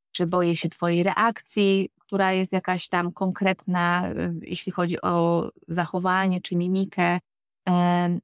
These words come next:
ale też nie zatrzymujmy się przy tym zachowaniu czy mimice, bo, e, my nie wiemy, co ta osoba przeżywa tak naprawdę, zachowując się w taki sposób, czy wyrażając mimiką taką, a nie inną emocję. Tutaj znów wróć do siebie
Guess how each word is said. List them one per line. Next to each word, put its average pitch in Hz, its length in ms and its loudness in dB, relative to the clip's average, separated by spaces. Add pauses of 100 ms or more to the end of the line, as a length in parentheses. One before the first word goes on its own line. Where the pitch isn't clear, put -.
ale 190 180 2
też 196 160 -2
nie 208 100 6
zatrzymujmy 208 540 2
się 185 140 -2
przy 185 160 -4
tym 185 120 0
zachowaniu 185 460 0
czy 190 160 -6
mimice, 175 560 0
bo, 175 760 2
e, 175 220 -2
my 185 140 0
nie 208 120 4
wiemy, 240 240 2
co 190 120 -2
ta - 140 -2
osoba 180 300 -4
przeżywa 180 500 0
tak - 160 -6
naprawdę, 170 640 -2
zachowując 175 580 -2
się 180 300 0 (280)
w - 20 -20
taki 180 220 -4
sposób, 175 420 -4
czy 175 180 -8
wyrażając 175 680 -2 (300)
mimiką 170 640 2 (420)
taką, 185 300 -2
a 175 80 -2
nie 180 100 0
inną 185 340 0
emocję. 170 560 -2 (400)
Tutaj 202 260 0
znów 254 280 2
wróć 226 360 2
do 202 120 0
siebie 180 640 0